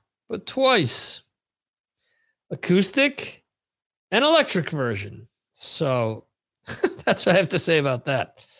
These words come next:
The Darkness released music video for new single, Jesse's Girl. Wow, thrilling. I think that out of their entire catalog, there may be six songs that I like. Again, my opinion.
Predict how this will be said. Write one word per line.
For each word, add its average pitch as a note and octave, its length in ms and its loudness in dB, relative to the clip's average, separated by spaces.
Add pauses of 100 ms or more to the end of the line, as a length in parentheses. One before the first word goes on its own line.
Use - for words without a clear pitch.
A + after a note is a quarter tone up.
(460)
The G#3+ 120 4
Darkness C#4 640 4
released G#3+ 460 2
music A#3+ 340 2
video A#3+ 300 4
for G3+ 160 -2
new A3+ 160 2
single, A#3 720 2 (580)
Jesse's G#3+ 600 2
Girl. B2 520 -2 (140)
Wow, F#3 1000 4
thrilling. G#3 800 2 (1900)
I E3 100 2
think B3+ 440 2
that A3+ 260 2 (280)
out F#3 220 4
of F3 120 2
their F#3 160 4
entire G3 420 2
catalog, F#3+ 540 2
there D#3+ 120 2
may E3 160 2
be D#3 140 -2
six - 280 0
songs E3 300 0
that D3 140 -2
I C#3 100 0
like. A#2 560 -4 (480)
Again, E3 320 2
my D#3+ 200 2
opinion. C3 520 0